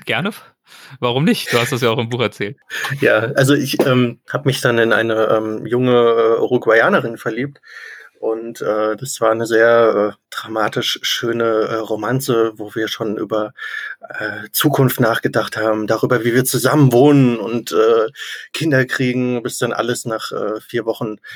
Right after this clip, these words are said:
Speaker 2: den Bach runtergegangen ist. Auch ganz, äh, dramatisch. Und, äh, das war aber ein sehr wichtiger Moment für meine Reise, weil ich hab in dem Moment gedacht,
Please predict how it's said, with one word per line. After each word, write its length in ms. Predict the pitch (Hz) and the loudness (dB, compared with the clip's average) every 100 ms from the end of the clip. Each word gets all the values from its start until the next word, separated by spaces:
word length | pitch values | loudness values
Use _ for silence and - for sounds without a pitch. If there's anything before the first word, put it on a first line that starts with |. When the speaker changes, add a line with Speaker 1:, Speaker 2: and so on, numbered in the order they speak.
| - - _ | -18 -18 _
Speaker 2:
den 100 | 107 | -6
Bach 240 | 107 123 - | -4 -2 0
runtergegangen 640 | 135 127 127 117 120 123 | 2 2 0 0 0 0
ist. 380 | 131 127 - 135 | -2 -4 -6 -2
Auch 180 | 117 - | -2 0
ganz, 340 | 117 131 - | 0 0 -4
äh, 100 | - - | -8 -6
dramatisch. 680 | - 113 117 120 135 - - - - - | -4 0 0 -2 -4 -8 -8 -12 -12 -12
Und, 460 | - 117 120 120 - | -2 0 0 -4 -4
äh, 160 | 120 117 | -4 -4
das 240 | 139 - | -8 -2
war 100 | 127 | 2
aber 160 | 135 143 | 4 4
ein 120 | 131 | 4
sehr 560 | 131 135 143 139 127 123 120 | 4 4 6 6 4 0 -4
wichtiger 300 | 143 147 165 | -2 0 0
Moment 300 | 139 127 131 | 2 2 0
für 100 | 139 | 0
meine 240 | 123 117 98 | 0 0 0
Reise, 380 | 117 156 147 | 0 0 -2
weil 220 | 113 107 101 _ _ _ _ - - | -2 -2 -4 _ _ _ _ -20 -18
ich 100 | - | -6
hab 140 | 113 120 | -4 -2
in 100 | 110 | -2
dem 140 | 113 | 0
Moment 260 | 120 120 - | 0 0 -4
gedacht, 560 | - 104 - - - | -4 -4 -6 -16 -20